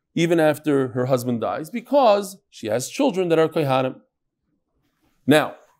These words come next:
if there is a, a, a slave that's a Tzoyin Barzel, the slave is owned by the husband, so to speak, because he has the, the responsibility. That responsibility goes down to the children.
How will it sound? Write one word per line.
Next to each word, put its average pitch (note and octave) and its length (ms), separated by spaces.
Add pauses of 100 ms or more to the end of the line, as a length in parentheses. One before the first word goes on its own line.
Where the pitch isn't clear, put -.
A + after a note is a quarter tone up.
(720)
if A#3+ 520
there E3+ 120
is D3 120
a, C#3+ 100 (400)
a, B2 300 (100)
a A2+ 80
slave C3 720
that's A#2+ 240
a A2+ 180 (160)
Tzoyin C#3 400
Barzel, A2+ 560 (2250)
the A#2+ 160
slave E3 640
is B2 240
owned C#3+ 320
by C3 140
the A#2+ 80
husband, C3+ 440
so C3 140
to B2 60
speak, D3+ 360
because B2+ 280
he C3+ 60
has B2+ 200
the, A#2+ 260
the A#2+ 120
responsibility. A#2 720 (460)
That F3+ 240
responsibility F3 580
goes E3 240
down D3+ 400
to C3+ 100
the B2 120
children. D#3+ 480